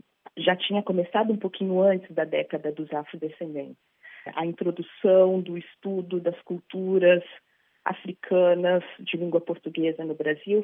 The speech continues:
foram introduzidas nos programas didáticos, agora se tornou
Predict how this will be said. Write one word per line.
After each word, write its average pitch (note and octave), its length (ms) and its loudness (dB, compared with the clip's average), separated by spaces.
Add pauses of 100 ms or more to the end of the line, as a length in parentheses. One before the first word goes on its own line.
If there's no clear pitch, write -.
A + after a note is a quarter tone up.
foram E3+ 260 -4
introduzidas E3 800 -8
nos D3+ 300 -16
programas D#3 720 0
didáticos, D#3+ 880 -4
agora D3+ 380 -8
se - 240 -20
tornou D3+ 480 -6